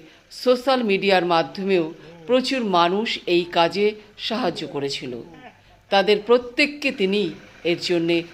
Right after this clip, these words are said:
ধন্যবাদ জানাচ্ছেন। পাঁচই অক্টোবর উত্তরবঙ্গের বন্যা উত্তরবঙ্গের বেশ কিছু জেলাকে ভাসিয়ে দিয়েছিল। জলঢাকা নদীর বাঁধ ভেঙে ধূপগুড়ি হোগলাপাতা দক্ষিণ বগরি বাড়িও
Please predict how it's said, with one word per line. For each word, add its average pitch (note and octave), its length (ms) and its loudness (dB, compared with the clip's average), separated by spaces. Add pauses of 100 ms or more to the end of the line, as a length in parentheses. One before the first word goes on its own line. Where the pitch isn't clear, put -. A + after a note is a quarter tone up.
(340)
ধন্যবাদ F3 520 -2
জানাচ্ছেন। C3 600 -8 (960)
পাঁচই A#3+ 480 2
অক্টোবর A#3 640 4
উত্তরবঙ্গের G3+ 680 2
বন্যা G#3 580 0 (360)
উত্তরবঙ্গের G3 680 0
বেশ G#3+ 460 4
কিছু A3 280 -8
জেলাকে F3 600 -2 (380)
ভাসিয়ে F3 500 -2
দিয়েছিল। C#3+ 480 -6 (960)
জলঢাকা G#3+ 640 4
নদীর G3 360 0
বাঁধ E3+ 320 4 (120)
ভেঙে G3 440 2 (840)
ধূপগুড়ি B3 680 -2 (340)
হোগলাপাতা A#3+ 680 2
দক্ষিণ G#3 520 0
বগরি G3+ 280 0
বাড়িও F3+ 600 2